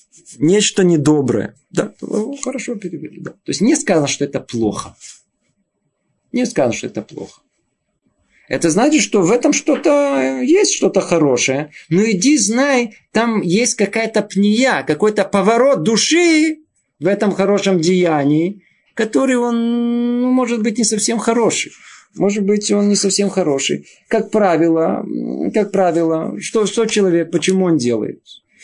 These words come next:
Потому что, что значит, почему он делает? Потому что у него от этого выгода.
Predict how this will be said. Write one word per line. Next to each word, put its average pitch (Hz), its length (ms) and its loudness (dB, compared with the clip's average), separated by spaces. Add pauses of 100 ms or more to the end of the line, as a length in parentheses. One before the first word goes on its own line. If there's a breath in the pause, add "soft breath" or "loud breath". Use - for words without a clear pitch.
(300 loud breath)
Потому 214 400 2
что, - 200 0
что 320 200 2
значит, 302 240 2
почему 233 300 0
он 214 100 2
делает? 185 300 2
Потому 220 320 0
что 214 600 0
у 196 540 -2
него 196 280 0
от 226 140 -2
этого 220 920 -2 (520)
выгода. 208 460 -2